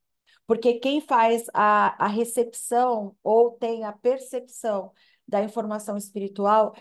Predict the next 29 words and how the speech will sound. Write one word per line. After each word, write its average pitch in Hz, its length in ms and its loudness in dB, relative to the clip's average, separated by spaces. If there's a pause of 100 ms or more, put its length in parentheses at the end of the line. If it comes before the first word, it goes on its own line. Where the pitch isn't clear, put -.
(260)
é, 285 440 4
são 254 260 0
as 269 100 -4
nossas 208 320 -8
emoções. 185 760 -12
As 202 140 -2
emoções 233 420 -2
também 240 360 0
fazem 202 400 -2
um 202 80 -12
filtro. 196 280 -12
A 175 40 -8
nossa 190 320 -4
mente 214 480 -4
filtra, 254 560 -4 (960)
mas 208 220 2
as 202 140 0
nossas 240 340 0
emoções 226 920 -2
é 208 280 -4 (100)
quem 226 420 -2
comporta 226 1080 2 (260)
essa 220 340 -4
informação 226 540 -6
dentro 220 240 -6
do 226 100 -4
nosso 214 240 -4
corpo 220 280 -6
físico. 196 520 -8